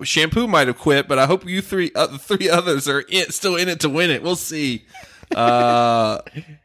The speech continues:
<laughs> anyway, Shampoo, four comedies on his list so far.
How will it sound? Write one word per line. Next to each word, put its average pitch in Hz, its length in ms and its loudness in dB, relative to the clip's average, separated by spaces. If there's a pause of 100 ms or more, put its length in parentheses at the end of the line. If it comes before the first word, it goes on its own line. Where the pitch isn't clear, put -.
(400)
<laughs> - 880 -20
anyway, 92 340 -4
Shampoo, 123 500 -4
four - 320 -4
comedies 113 720 -4
on 254 220 0
his - 160 -2
list 135 360 0 (320)
so 156 220 0
far. 139 500 2